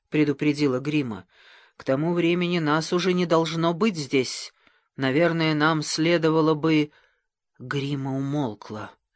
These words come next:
Все стали прислушиваться. Внизу, под настилом из досок, явно кто-то был. «Никто из нас не мог там остаться?» шёпотом спросила Грима. Стоявшие поблизости номы покачали головой.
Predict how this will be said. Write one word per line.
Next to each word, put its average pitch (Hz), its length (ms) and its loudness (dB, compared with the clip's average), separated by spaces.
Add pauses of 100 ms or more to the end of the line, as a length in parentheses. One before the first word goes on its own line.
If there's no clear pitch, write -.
(560)
Все - 220 -8
стали 131 380 -4
прислушиваться. 131 1160 -6 (720)
Внизу, 135 720 -4 (560)
под 143 260 -2
настилом 156 720 -2
из 156 180 -6
досок, 151 580 0
явно 151 480 -2
кто-то 151 440 -2
был. 147 360 -2 (1000)
«Никто 131 300 -6
из 147 180 0
нас 151 280 0
не 156 100 0
мог 160 220 -2
там 233 220 0
остаться?» 123 720 -6 (520)
шёпотом 135 520 -2
спросила 139 560 -2
Грима. 131 520 -6 (640)
Стоявшие 160 600 2
поблизости 151 720 0
номы 151 360 0
покачали 156 640 0
головой. 165 680 0